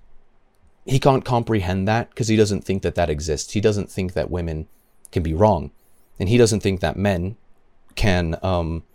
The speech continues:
can make up for the mistakes of other men. I actually don't believe men can make up, make up for the mistakes of other men, but I don't think they have to. I think he thinks he, he does. I, I think he thinks that they do have to make up for the mistakes of other men. I believe, uh,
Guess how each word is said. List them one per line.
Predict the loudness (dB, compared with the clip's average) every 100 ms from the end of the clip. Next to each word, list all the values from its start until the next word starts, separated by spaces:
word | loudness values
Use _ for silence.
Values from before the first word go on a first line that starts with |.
| _ -20 _ -20 _
can | 2 2
make | 2 4
up | 2
for | 2 2 2
the | 0
mistakes | -2 -2 -2
of | -4 -4
other | -4
men. | -6 -8 -6
I | -4
actually | -4 -4 -4 -4 -4
don't | -2 -2
believe | 0 -2 -2
men | -4 -6
can | -8 -8
make | -6 -4
up, | -6 -6
make | -6
up | -4 -4
for | -4
the | -4
mistakes | -4 -6 -8
of | -6
other | -4
men, | -4
but | 0
I | 2
don't | 2 0
think | -4
they | -4
have | -2 -2 -4
to. | -6 -2
I | -2
think | -2 -4
he | -6
thinks | -8 -10 -10
he, | -10 -10 -10
he | -6
does. | -4 -6 -10 -20 -20 -20 -6 0
I, | 4
I | 4
think | 4 2 0
he | 0 0
thinks | 0 0 -2 -10 -20 -20 -10 2
that | 4 4
they | 2
do | 0 -2 -4 -14 -20 -4
have | 0 0
to | 0
make | -2
up | -4 -4
for |
the | -4
mistakes | -4 -4 -4
of | -4
other | -4
men. | -4 -4
I | -2 0
believe, | 0 2 2 2
uh, | 2 4